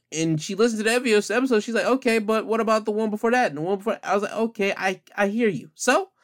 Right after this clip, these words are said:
here's Black History Month little segment, well, not a little segment, a Black History Month segment for you. I looked up online, and this is coming from the history dot com, and they have an article right here, and it's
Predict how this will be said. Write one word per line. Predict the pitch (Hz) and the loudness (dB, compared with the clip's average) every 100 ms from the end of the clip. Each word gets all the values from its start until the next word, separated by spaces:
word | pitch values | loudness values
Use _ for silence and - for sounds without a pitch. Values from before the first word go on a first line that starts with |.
| _ _ _ _ | _ _ _ _
here's | 240 277 277 - _ _ _ _ _ _ - | 0 2 2 -4 _ _ _ _ _ _ -14
Black | 143 190 196 | 0 2 2
History | - 226 208 - 165 160 160 165 _ _ _ - | 0 0 0 -2 0 0 0 -4 _ _ _ -6
Month | 143 160 160 156 - _ _ 139 | -2 2 2 0 -6 _ _ -2
little | 156 156 | -2 0
segment, | - 151 139 131 127 - | -2 -2 -2 -4 -6 -12
well, | 127 | -6
not | 127 131 | -2 0
a | |
little | 135 135 | 2 0
segment, | - 123 120 | -4 -8 -10
a | 117 | -4
Black | 151 151 | 0 0
History | 160 156 135 | -2 -2 -2
Month | 135 | -2
segment | - 165 131 123 | -2 -2 -2 -6
for | - 185 | -2 0
you. | 131 104 _ _ _ _ _ - - - | 0 -4 _ _ _ _ _ -20 -20 -4
I | 220 | 0
looked | 262 359 330 | 2 2 2
up | 226 240 | 2 4
online, | 226 196 165 160 156 | 4 4 4 4 4
and | 135 156 | 2 0
this | 180 - | -2 -8
is | |
coming | - 165 151 | -6 -4 -2
from | 147 | -2
the | 127 | -2
history | 135 170 - 143 135 | -2 -4 -4 -4 0
dot | 127 123 | 0 0
com, | - 156 139 135 | 0 2 2 -2
and | 127 123 123 | -4 -4 0
they | 143 | 2
have | 175 180 | 4 2
an | 160 | 2
article | 180 214 214 160 | 4 4 4 -2
right | 127 123 | -4 -4
here, | 127 127 | -4 -4
and | 127 123 | -6 -8
it's | 123 - | -12 -16